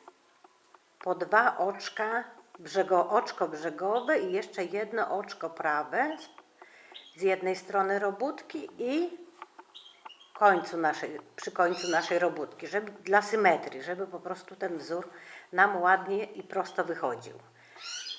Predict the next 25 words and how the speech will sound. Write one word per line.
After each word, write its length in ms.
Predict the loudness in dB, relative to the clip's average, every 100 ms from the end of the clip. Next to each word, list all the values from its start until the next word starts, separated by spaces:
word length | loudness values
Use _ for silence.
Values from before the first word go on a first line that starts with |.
| -16 -18 -4
Więc 180 | -4 2
tak 160 | 4
jak 140 | 6 4
mówiliśmy, 600 | 0 0 -2 -4 -10 -12
składa 460 | -6 2 4 4 2
się 260 | 0 0 -2 -14 -20
z 220 | -20 -18
cz-, 280 | -18 -14 -8
y, 280 | -4 -4
z 120 | -4 -6
trzech 340 | -2 0 0
rzędów 840 | 2 0 0 -4 -2 -2 -4 -6 -16 -20 _ -20 -20 -20 -20 -20 -20 _ -20 -20 -20 -20 -20 -20 _ -20 -20 -20 -20 -16
i 160 | -6 0
jest, 320 | 2 2 0
liczba 400 | -2 2 2 2
oczek 340 | -2 -4 -6
jest 200 | -8 -6
podzielna 520 | -4 0 0 0 -2
przez 440 | -4 -6 -8 -8 -12 -16 -14
cztery, 460 | -12 -6 -4 -4 -6 -8
więc 220 | 0 0 0
zaczniemy 460 | -4 -4 -4 -4
robić. 440 | -4 -8 -16 -20 -20 -20 -20 -20 -20 _ -16 -10 -8 -8 -10 -14 -20 -20 -20 _
Oczko 440 | -6 -6 -6 -10
brzegowe 920 | -10 -6 -6 0 0 0 2 2 2